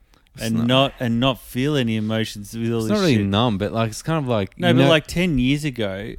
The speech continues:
Speaker 2: I remember watching YouTube videos of atheists going, "These bloody Christians trying to force Christianity down our throats." I remember thinking, "Yeah, these bloody Christians," and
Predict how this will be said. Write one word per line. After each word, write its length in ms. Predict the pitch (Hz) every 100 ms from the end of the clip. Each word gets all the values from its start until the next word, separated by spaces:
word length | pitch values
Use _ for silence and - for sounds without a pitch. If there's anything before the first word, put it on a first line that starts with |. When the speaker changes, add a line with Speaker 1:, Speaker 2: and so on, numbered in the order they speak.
| -
Speaker 2:
I 120 | 170
remember 280 | 247 285 277
watching 480 | 240 226 - 180 139
YouTube 440 | 123 139 135 139
videos 500 | 123 123 120 117 107 -
of 160 | 120 98
atheists 440 | 120 123 - 120 -
going, 300 | 127 120 110 - - - - -
"These 200 | 151 151
bloody 260 | 180 180
Christians 600 | 156 185 190 196 185 165
trying 240 | - 180 175
to 320 | 175 165 143 _ _ _ -
force 380 | - 165 180 156
Christianity 800 | - 180 - 160 165 175 170 175
down 300 | 143 165 170
our 140 | 165
throats." 400 | 160 - 175 165
I 40 | 135
remember 300 | 139 147 143
thinking, 320 | 139 127 123
"Yeah, 200 | 139 175 156
these 280 | 131 123
bloody 340 | 117 180 165 135
Christians," 640 | - 139 - 147 143 135
and 200 | 135